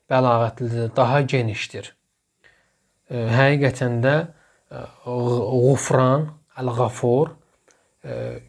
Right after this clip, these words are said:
günahı, e, örtməkdən ibarətdir, lakin əff isə silməkdən xəbər verir. Ona görə də silmək örtməkdən daha genişdir. Təvvab isminin mənası isə, yəni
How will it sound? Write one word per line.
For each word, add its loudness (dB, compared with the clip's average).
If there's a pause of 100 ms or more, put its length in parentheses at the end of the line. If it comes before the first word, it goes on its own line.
günahı, 4 (640)
e, -6 (160)
örtməkdən -2
ibarətdir, 0 (420)
lakin -6
əff -2
isə 2 (460)
silməkdən 0
xəbər 0
verir. -4 (1080)
Ona 4
görə 4
də 4 (400)
silmək 0 (260)
örtməkdən 0
daha 4
genişdir. -4 (1200)
Təvvab 6
isminin 2
mənası 2
isə, 4 (800)
yəni 2